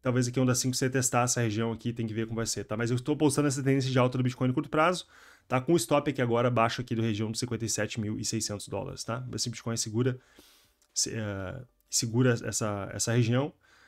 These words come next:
tá? Se começar a perder, na minha opinião, fica dramático a gente testar esses fundos, tá? Por enquanto tá parecendo que vai segurar, né? Vamos ver. Ah, realmente esse candle aqui ficou maluco, né? Ele deu essa porrada pra baixo, eu fiquei assustado hoje de manhã, comentei no grupo vip sobre isso também, né? E vamos ver se o Bitcoin agora, de fato,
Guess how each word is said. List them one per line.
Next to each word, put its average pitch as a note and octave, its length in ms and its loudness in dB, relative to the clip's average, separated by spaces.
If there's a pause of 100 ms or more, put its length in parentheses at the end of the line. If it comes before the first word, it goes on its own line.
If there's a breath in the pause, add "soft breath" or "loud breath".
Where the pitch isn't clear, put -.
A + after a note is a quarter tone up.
(160 soft breath)
tá? A2+ 100 -2
Se D3+ 140 2
começar D3 220 4
a - 20 -6
perder, B2+ 320 4
na C3 60 4
minha B2+ 100 6
opinião, B2 320 0
fica B2 220 0
dramático A#2 440 0
a A#2 40 -4
gente - 60 -6
testar A#2 200 -2
esses A2+ 220 0
fundos, G2 280 -10
tá? A2 140 -8
Por E3 100 0
enquanto D3 280 -2
tá D#3+ 80 -2
parecendo C#3 340 -2
que C3+ 60 -6
vai B2+ 100 2
segurar, D3 420 0 (140)
né? B2 80 -2
Vamos C3+ 160 0
ver. C#3 260 2 (960 soft breath)
Ah, A2+ 540 0 (160)
realmente C#3 300 0
esse - 120 -4
candle C3 160 2
aqui B2+ 140 -4
ficou B2 160 -4
maluco, A#2 340 -2
né? G2+ 80 -4
Ele G2+ 60 -6
deu A2+ 80 -4
essa A#2 100 -4
porrada A#2+ 220 0
pra A2+ 140 0
baixo, A2+ 300 2
eu B2+ 40 -6
fiquei B2 140 -4
assustado C#3 420 2
hoje B2+ 80 4
de A2+ 80 2
manhã, A2+ 240 2
comentei A2+ 320 0
no A#2+ 60 2
grupo A#2+ 180 0
vip A#2+ 200 -2
sobre G#2+ 220 -4
isso A2 140 -4
também, A2+ 260 -2
né? B2+ 160 -2 (1800 soft breath)
E A#2 80 2
vamos A#2+ 220 0
ver A#2 120 0
se A#2+ 80 -4
o B2 40 -4
Bitcoin A#2 260 -4
agora, A2 260 0
de A2 80 -8
fato, A2+ 480 -4